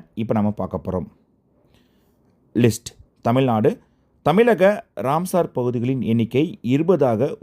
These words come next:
உயர்ந்துள்ளது. இந்த ரெண்டு ஆட் பண்ணவும் இப்ப மொத்தம் எத்தனை? இருபது. அப்ப பதினெட்டுக்கு அப்புறம் ஆட் பண்ண அந்த ரெண்டு என்னென்ன? ஃபர்ஸ்ட் ஒன் சக்கரக்கோட்டை, அடுத்தது தேர்த்தங்கள் பறவைகள் காப்பகம். மொத்தம் ரெண்டு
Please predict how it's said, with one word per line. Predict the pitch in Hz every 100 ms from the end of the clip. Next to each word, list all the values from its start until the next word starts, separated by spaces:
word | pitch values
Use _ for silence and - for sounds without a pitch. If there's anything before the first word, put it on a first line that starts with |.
| 110
உயர்ந்துள்ளது. | 113 113 98 90 87 98 -
இந்த | 120 113 131
ரெண்டு | 196 160 131
ஆட் | -
பண்ணவும் | 131 123 135 202 -
இப்ப | 113 104
மொத்தம் | 113 156
எத்தனை? | 123 151 143 117
இருபது. | 127 113 95 - - -
அப்ப | 117 117 120
பதினெட்டுக்கு | 165 202 196 151
அப்புறம் | 131 165 131
ஆட் | 113
பண்ண | 123 127
அந்த | 107 101
ரெண்டு | 131 131
என்னென்ன? | 107 92 95 92 - _ _
ஃபர்ஸ்ட் | 127 135 123 135
ஒன் | 220 _ _ _ _ _ _ _ -
சக்கரக்கோட்டை, | 143 - 202 165 117 135 175 - _ _ _ 127
அடுத்தது | 143 139 139 175 - _ 165
தேர்த்தங்கள் | 208 220 170 151 160 -
பறவைகள் | 120 120 120 120 -
காப்பகம். | 101 - 92 80 - -
மொத்தம் | 123 - 180 113
ரெண்டு | 127 190